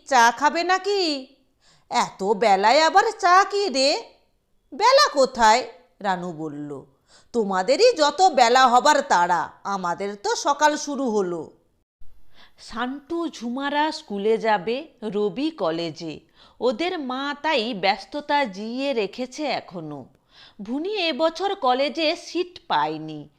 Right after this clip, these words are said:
বাড়িতেই থাকে। কাছাকাছি ওকে ঘুরতে দেখে হাই তুলে অতসী বলল, "দিবি দে, সত্যি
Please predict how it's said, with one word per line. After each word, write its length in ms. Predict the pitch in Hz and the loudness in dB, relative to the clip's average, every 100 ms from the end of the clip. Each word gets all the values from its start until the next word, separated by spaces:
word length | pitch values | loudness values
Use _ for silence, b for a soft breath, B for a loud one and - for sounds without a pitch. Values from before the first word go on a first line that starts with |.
| _ | _
বাড়িতেই 560 | 185 165 151 151 277 370 | -4 -4 -4 -6 -4 -4
থাকে। 540 | 359 170 156 156 147 - b b b - | -6 -10 -10 -14 -16 -18 b b b -4
কাছাকাছি 680 | 247 - 370 440 440 403 349 | -4 -4 -8 -6 -6 -4 -2
ওকে 340 | 277 302 349 | -2 -2 -4
ঘুরতে 520 | 240 254 269 - 311 | -4 -10 -10 -8 -6
দেখে 520 | 226 277 277 330 226 226 B | -4 -4 -2 -2 0 -2 B
হাই 360 | - 214 247 285 277 | -10 -2 -2 -2 -8
তুলে 300 | 269 277 285 | -8 -2 0
অতসী 500 | 196 - 226 - 277 | 0 -2 -8 -8 -8
বলল, 720 | 208 185 165 185 269 233 220 - _ _ _ _ - | -6 -6 -6 -2 0 0 -2 -14 _ _ _ _ -14
"দিবি 640 | 277 269 262 190 339 494 359 | -6 -4 -4 -4 0 0 2
দে, 400 | 294 294 294 - - _ | 2 2 2 -2 -10 _
সত্যি 840 | - 403 403 - - 220 185 - | -6 -4 -4 -10 -10 -8 -8 -12